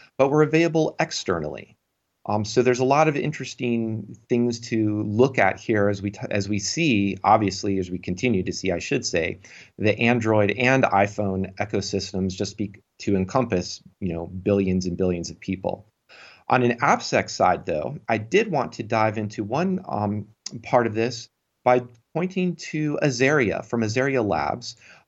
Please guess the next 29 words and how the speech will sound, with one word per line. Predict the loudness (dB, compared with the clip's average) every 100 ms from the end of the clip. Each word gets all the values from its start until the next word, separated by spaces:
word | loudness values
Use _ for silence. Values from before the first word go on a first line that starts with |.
| -4
Um, | 0 0
we | 2 2
mentioned | 2 0 -2
her | 2
in | 2
the | 0
past. | 0 0 0 -2 -4
Uh, | -2 -2
a | -2
couple | 0 0
months | -2 -2 -4
ago, | -2 0 0
she | -2 -6 -4 -4
had, | 0 0 -2 -8 -16 _ _ -6
um, | -2 0 -2 -4 -10 -18
put | -4 -4 -2
together | -2 2 2 2 0 0
a | 0
free | -2 -6 -2 -2 0 0 0
arm, | 0 2 2 0 -4 -8 _ _ _ _ -6
um, | -2 0 0 -2 -6
uh, | -10 -12 _
emulator | 4 6 6 4 2 -4 -12 0
that | 2 2
was | 0 0
run | 2 4
by | 4 4
a | 2
browser. | 4 4 2 -4 -10